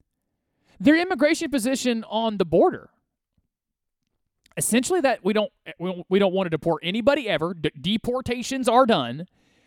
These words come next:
And they seem to imply what needs to happen is you shut down all of the, uh, detention facilities down on the border.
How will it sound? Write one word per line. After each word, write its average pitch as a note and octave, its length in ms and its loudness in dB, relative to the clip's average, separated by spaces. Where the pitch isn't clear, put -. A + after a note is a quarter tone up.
And A3+ 160 0
they A3+ 100 6
seem D#4 360 0
to F4+ 180 0
imply C4 440 -2
what A#3+ 160 2
needs A3+ 160 -4
to A3 60 -2
happen A3 260 0
is F#3 160 -2
you F#3+ 40 2
shut A#3+ 360 0
down A3+ 260 0
all G#3+ 300 4
of F3 100 -6
the, F#3 300 -6
uh, C#3+ 320 -10
detention C#4 480 -2
facilities D3 580 0
down D3+ 180 -4
on C#3 100 -6
the C3 80 -4
border. D3+ 340 2